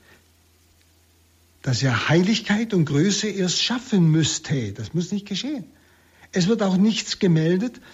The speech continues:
wodurch er sich groß erweisen wird. Jesus. Die Tatsache, dass er Sohn des Höchsten gerufen wird,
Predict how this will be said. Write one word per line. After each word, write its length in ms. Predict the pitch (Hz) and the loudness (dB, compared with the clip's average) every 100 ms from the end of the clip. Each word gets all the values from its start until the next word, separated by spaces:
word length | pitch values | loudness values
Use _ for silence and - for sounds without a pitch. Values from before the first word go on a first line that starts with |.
| - _ | -20 _
wodurch 560 | 170 170 220 233 - - | -2 0 0 -2 -4 -14
er 300 | 151 - 196 | -10 -2 -2
sich 560 | - 202 170 - - - _ _ _ _ | -2 -2 -4 -6 -14 -18 _ _ _ _
groß 400 | 170 262 247 - - | -2 0 0 -2 -6
erweisen 720 | - 160 151 175 165 - 147 | -4 0 2 2 2 2 0
wird. 240 | 139 135 - - - - _ _ _ _ _ _ | 2 -2 -6 -12 -12 -16 _ _ _ _ _ _
Jesus. 540 | 131 139 - 101 - - _ _ _ _ _ _ _ - - - | -6 -4 -4 -10 -14 -18 _ _ _ _ _ _ _ -20 -10 -2
Die 120 | 165 | -2
Tatsache, 560 | 196 262 262 165 139 | 0 0 0 -2 -2
dass 240 | 147 143 151 | -2 -2 -2
er 100 | 143 | -2
Sohn 300 | - 269 349 | 0 0 0
des 180 | 262 - | 0 0
Höchsten 380 | 233 - 233 | -2 -2 -2
gerufen 580 | 190 175 285 311 - 147 | -2 0 0 0 -2 -2
wird, 460 | 147 208 208 - | 0 -2 -4 -16